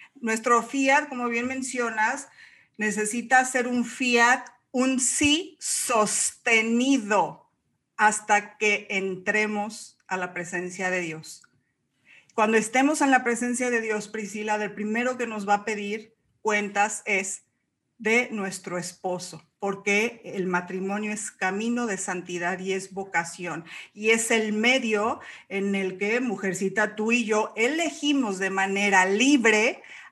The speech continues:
aceptar ese compromiso. Y entonces la idea, Priscila, es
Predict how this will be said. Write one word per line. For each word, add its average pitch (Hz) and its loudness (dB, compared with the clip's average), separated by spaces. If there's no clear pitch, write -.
aceptar 180 0
ese 277 -2
compromiso. 185 -4
Y 208 -2
entonces 233 -2
la 226 2
idea, 247 2
Priscila, 208 2
es 180 -4